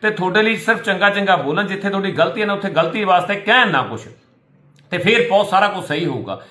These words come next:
ਪਰ ਜੇ ਤੁਹਾਡੀ ਕਿਤੇ ਕਿਸੇ ਨੇ ਕਿਸੇ ਚੀਜ਼ 'ਤੇ ਕਟਾਕਸ਼ ਕਰਤਾ, ਕਿਸੇ ਚੀਜ਼ 'ਤੇ ਕੋਈ ਮੰਦਭਾਗ ਮਾੜਾ ਸ਼ਬਦ ਤੁਹਾਨੂੰ, ਜਿਹੜਾ ਤੁਹਾਨੂੰ ਫੀਲ ਹੁੰਦਾ, ਜਦ ਕਿ ਦੁਨੀਆ 'ਚ ਉਹ ਚੰਗੇ ਸ਼ਬਦ ਹੁੰਦੇ ਨੇ, ਪਰ ਜੇ ਤੁਹਾਡੇ ਮਨ ਨੂੰ ਉਹ ਮਾੜਾ ਲੱਗਿਆ ਤਾਂ ਫਿਰ ਉਹ ਸੰਤ ਵੀ ਮਾੜੇ ਨੇ, ਉਹ ਮਹਾਂਪੁਰਸ਼ ਵੀ ਮਾੜੇ ਨੇ, ਫਿਰ ਸਾਰਾ ਕੁਛ ਹੀ ਮਾੜਾ ਹੈ।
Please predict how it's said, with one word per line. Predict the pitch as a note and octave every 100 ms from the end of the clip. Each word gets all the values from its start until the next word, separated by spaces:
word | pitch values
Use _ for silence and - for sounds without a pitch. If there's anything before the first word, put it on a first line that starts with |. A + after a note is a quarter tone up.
| _ -
ਪਰ | E3+
ਜੇ | E3 G#3+
ਤੁਹਾਡੀ | G#3+ A3 A3
ਕਿਤੇ | - G#3 G#3 G3+ G3 - -
ਕਿਸੇ | G3+ G#3+ G#3+
ਨੇ | G#3+ G#3 G#3 - _
ਕਿਸੇ | G3 E3+ G#3
ਚੀਜ਼ | G3 F#3
'ਤੇ | F3+
ਕਟਾਕਸ਼ | - D#3+ F3 -
ਕਰਤਾ, | E3+ D#3+ E3+
ਕਿਸੇ | E3 F3
ਚੀਜ਼ | E3+ E3+
'ਤੇ | F3+
ਕੋਈ | E3+ E3+
ਮੰਦਭਾਗ | C#3+ C#3+ - C3 C3+
ਮਾੜਾ | C#3 D3 D#3+ D3+ - - _
ਸ਼ਬਦ | - E3+ E3+ F#3+ D#3+
ਤੁਹਾਨੂੰ, | F#3 F#3+
ਜਿਹੜਾ | G3+ G#3+
ਤੁਹਾਨੂੰ | - G3 C4 G#3+
ਫੀਲ | G3+
ਹੁੰਦਾ, | F3 E3 D#3
ਜਦ | E3 E3
ਕਿ |
ਦੁਨੀਆ | E3 D3+ E3+ A3
'ਚ | A3+
ਉਹ |
ਚੰਗੇ | A3+ F#3 G3 G#3
ਸ਼ਬਦ | F3+ D#3+
ਹੁੰਦੇ | F#3 C#3+
ਨੇ, | D#3 F#3 - -
ਪਰ | F#3 F#3
ਜੇ | A3
ਤੁਹਾਡੇ | A3 C#3+ D#3+ A3+
ਮਨ | A#3 A3+
ਨੂੰ | A3+
ਉਹ | A3+
ਮਾੜਾ | F#3 F3+
ਲੱਗਿਆ | - D3 D#3 F3+ - - -
ਤਾਂ | E3
ਫਿਰ | F3+
ਉਹ | F#3
ਸੰਤ | - C#3+ D3
ਵੀ | F3 F3+
ਮਾੜੇ | E3 D#3+
ਨੇ, | E3
ਉਹ | E3
ਮਹਾਂਪੁਰਸ਼ | C3 E3 F3 E3+ D#3+
ਵੀ | F3
ਮਾੜੇ | D#3 D#3
ਨੇ, | D#3 D3+ - - -
ਫਿਰ | F3+
ਸਾਰਾ | E3+ - A3+ C4
ਕੁਛ | A3+ F3
ਹੀ | E3
ਮਾੜਾ | A2+ A2
ਹੈ। | D3 -